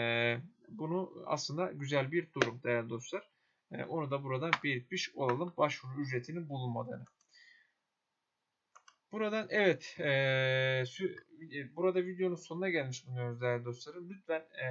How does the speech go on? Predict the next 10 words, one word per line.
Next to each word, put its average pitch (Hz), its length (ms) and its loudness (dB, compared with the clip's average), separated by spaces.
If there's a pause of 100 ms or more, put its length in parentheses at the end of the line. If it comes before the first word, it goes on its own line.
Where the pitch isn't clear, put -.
(160)
emeğe 165 280 0
saygı 160 360 0
için 135 240 -6 (460)
ve 113 120 -2
aynı 175 260 4
zamanda 135 400 -2
süreci 139 460 -4
takip 127 320 -6
etmek - 320 -10
için - 300 -12